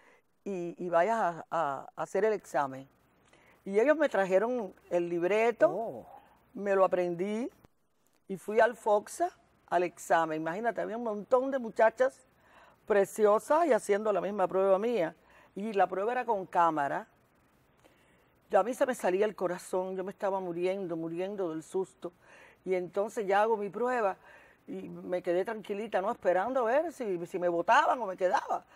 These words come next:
Speaker 1: Y entonces después me decía, "Usted puede volver a hacer la prueba". Y así la hice varias veces. Yo decía, "¿Pero por qué me lo dice? ¿Pero por qué tantas veces tengo que repetir lo mismo?".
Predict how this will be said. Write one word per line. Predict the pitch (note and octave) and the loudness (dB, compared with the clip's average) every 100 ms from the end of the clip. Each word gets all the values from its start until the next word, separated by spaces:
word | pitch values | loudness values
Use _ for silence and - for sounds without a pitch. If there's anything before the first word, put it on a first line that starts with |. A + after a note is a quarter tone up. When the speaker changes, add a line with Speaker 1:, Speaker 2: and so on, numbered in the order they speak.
| - - _ _ | -20 -20 _ _
Speaker 1:
Y | F3 | -6
entonces | E3+ E3+ G3+ A3+ B3 - _ _ _ | -6 -6 -6 -6 -4 -6 _ _ _
después | F#3 F#3 A3+ A#3 | -10 -6 -4 -2
me | |
decía, | G#3+ G3 E3+ - _ | -2 -4 -8 -10 _
"Usted | F#3 C4 | -12 -10
puede | B3 D4 C4+ | -6 -4 -2
volver | A#3+ G#3+ B3+ | -4 -4 -4
a | |
hacer | B3 A#3 A#3 | -4 -6 -2
la | A#3 | 0
prueba". | A3+ B3 B3 G3 D#3 - - - - | 2 2 2 2 -2 -8 -20 -16 -2
Y | G#3+ | 0
así | G#3 - D4 | 0 -2 0
la | C4 | 2
hice | D4 C#4 C#4 | 2 2 4
varias | A#3 B3+ C4+ A3+ | 4 4 2 2
veces. | A#3+ A#3+ - E3 _ - - - | 2 2 -2 -10 _ -20 -12 -6
Yo | |
decía, | F3 - C#3+ | -6 -6 -10
"¿Pero | D3+ | -12
por | C#3 C#3+ | -14 -18
qué | - D#3 | -16 -10
me | D#3+ | -6
lo | A3+ A#3 | -2 -2
dice? | B3 B3 - - - | -2 -10 -18 -20 -12
¿Pero | E3 D3+ | -8 -8
por | D#3 | -8
qué | - D3+ | -10 -10
tantas | F3+ G3 A3+ | -8 -6 -4
veces | A#3+ D4 C#4+ | -2 -2 -2
tengo | D4 | -2
que | C#4+ | 0
repetir | C4+ B3+ D4 D4+ | -2 -2 -4 -4
lo | C#4+ | -4
mismo?". | D4 - E4+ B3 - | -4 -10 -2 2 0